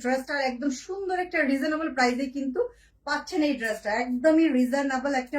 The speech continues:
প্রাইসেই পাচ্ছেন আমাদের এই সুন্দর কালেকশনটা। অনেক বেশি সুন্দর, অনেক বেশি সুন্দর, ওকে? অনেক বেশি সুন্দর। তো প্যান্টটা আমি সরিয়ে দিলাম, আমি ওড়নাটা একটু দেখাবো। ওড়নার শেডটা কিন্তু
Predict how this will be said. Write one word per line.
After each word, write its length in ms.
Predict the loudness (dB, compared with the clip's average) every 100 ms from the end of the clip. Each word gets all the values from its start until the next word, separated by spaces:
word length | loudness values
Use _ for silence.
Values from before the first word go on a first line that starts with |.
| -4
প্রাইসেই 380 | -4 -2 -4 -4
পাচ্ছেন 320 | -2 -2 -4 -6 -8 _ _ -4
আমাদের 300 | 0 4 4 2
এই 60 | -2 0
সুন্দর 460 | 4 4 4 2 -4 -6
কালেকশনটা। 580 | -6 -4 -2 -2 -4 -10 _ _ _ -2
অনেক 280 | 2 4 2 -2
বেশি 200 | -4 -4 0
সুন্দর, 260 | 0 0 -2 -2
অনেক 160 | -2 -4
বেশি 160 | -8 -8 -6
সুন্দর, 240 | -6 -8 -12
ওকে? 180 | -6 -4 -4 -12 _ _ _ -6 0
অনেক 160 | 2 2
বেশি 180 | -2 -2 -2
সুন্দর। 280 | 0 2 2 0
তো 40 | -2
প্যান্টটা 260 | 2 2 4
আমি 100 | 4 4
সরিয়ে 220 | 0 -2 -2
দিলাম, 180 | -2 -2
আমি 100 | 0 0
ওড়নাটা 240 | 0 0 -4
একটু 120 | -2 -2
দেখাবো। 240 | -2 -4 -6 _ _ _
ওড়নার 300 | 0 2 2 2
শেডটা 300 | 0 0 -2 0
কিন্তু 220 | 2